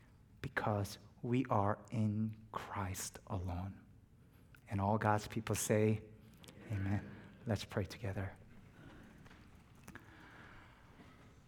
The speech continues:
Oh God, we need you. Uh, God, while you have affirmed us to death, loved us to death,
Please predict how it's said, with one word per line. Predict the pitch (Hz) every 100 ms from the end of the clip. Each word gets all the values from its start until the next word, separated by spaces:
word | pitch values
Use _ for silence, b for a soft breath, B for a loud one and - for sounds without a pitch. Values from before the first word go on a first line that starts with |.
| -
Oh | 143
God, | 127 123 123
we | 113 127 131 127 117 -
need | 117 113 113 113
you. | 113 107 104 101 B B B B B B - - - - - - - - - - - - - - - - - B 285 285 262 262 - - - - - - - - - - -
Uh, | - -
God, | 143 131 127 131 B B
while | 151 143 160 165
you | 147
have | 143 131
affirmed | 123 - 160 151 143
us | 123 113 -
to | -
death, | 107 127 127 135 107 - - B B -
loved | 160 165 175 185 160 147
us | 120
to | - 127
death, | 135 127 123